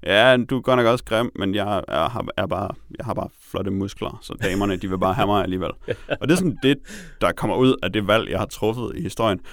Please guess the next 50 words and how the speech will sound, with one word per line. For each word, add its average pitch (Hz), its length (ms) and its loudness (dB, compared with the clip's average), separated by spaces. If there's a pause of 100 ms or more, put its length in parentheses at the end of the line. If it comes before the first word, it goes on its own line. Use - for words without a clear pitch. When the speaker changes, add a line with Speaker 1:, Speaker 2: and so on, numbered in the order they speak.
(140)
Speaker 1:
Og 123 100 2
det 143 40 6
er 156 40 8
bare 156 160 8
mærkeligt, 151 380 4
fordi 131 140 0
man 113 120 0
skulle 131 180 -6
tro, 180 80 -2
han 180 100 0
skulle 135 160 -2
noget 104 120 2
mere 139 140 0
på - 100 -4
hospitalet, - 640 -4
når 92 80 -2
han 95 120 -2
var 104 100 -2
så 113 160 -4
hæsligt 123 320 -6
forbrændt, 101 380 -2
som 98 160 -8
han 87 120 -4
var. 98 280 -2
Og 101 160 -2 (480)
så - 100 -10
var 139 60 2
han 123 100 4
bare 98 120 4
sådan 90 160 -4
helet 110 360 2 (280)
dagen 80 180 -4
efter. - 260 -4
Og 85 200 -6
så 127 80 -10
følte 190 240 2
jeg 170 80 4
bare 95 140 2
virkelig 123 280 2
ikke, 120 100 4
at 113 60 4
jeg 113 80 -2
havde 104 100 0
særlig 117 240 0
meget 107 160 0
indflydelse 113 480 -6
på 95 60 -6
den 92 180 -6
her 104 60 -6
historie. 170 400 -8